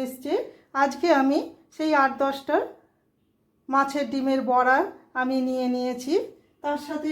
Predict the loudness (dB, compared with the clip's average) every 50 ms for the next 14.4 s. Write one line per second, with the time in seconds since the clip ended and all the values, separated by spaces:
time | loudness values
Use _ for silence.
0 | 2 2 2 2 0 -4 -6 -6 -4 -4 -4 -4 -6 -10 -14 -16 _ _ _ _
1 | _ _ _ -6 -4 -4 -4 -4 -6 -6 -4 -4 -4 -4 -2 0 2 2 2 2
2 | 0 -4 -8 -16 _ _ _ _ _ _ _ _ _ _ _ _ _ _ -2 0
3 | 2 2 2 0 -2 0 2 4 4 6 6 6 6 6 6 4 2 -2 -2 0
4 | 0 0 0 -2 -8 -14 _ _ _ _ _ _ _ _ _ -4 -2 0 2 4
5 | 4 4 6 6 4 4 4 2 0 -2 -2 0 2 2 0 0 0 0 0 0
6 | 2 4 4 4 4 4 2 0 0 -2 -2 -2 0 0 0 0 0 -2 -2 0
7 | 0 0 0 2 0 0 0 -2 -6 -14 -20 _ _ _ _ _ _ _ -20 _
8 | _ _ _ _ _ _ -4 -2 0 2 4 4 6 8 6 6 4 4 2 2
9 | 2 2 0 -2 -2 -4 -4 -6 -10 _ _ _ -4 0 4 4 4 4 2 0
10 | 0 2 2 0 0 0 0 2 0 0 -2 -4 -2 0 2 2 2 2 0 -2
11 | -4 -4 0 0 2 4 4 4 4 4 2 2 0 0 2 2 2 2 0 -2
12 | -10 -18 _ _ _ -20 -10 -4 -2 -2 0 2 2 2 2 0 -2 -4 -6 -8
13 | -8 -10 -12 -16 -20 _ _ _ _ _ _ _ _ _ _ _ _ _ _ _
14 | 4 6 6 6 6 6 4 2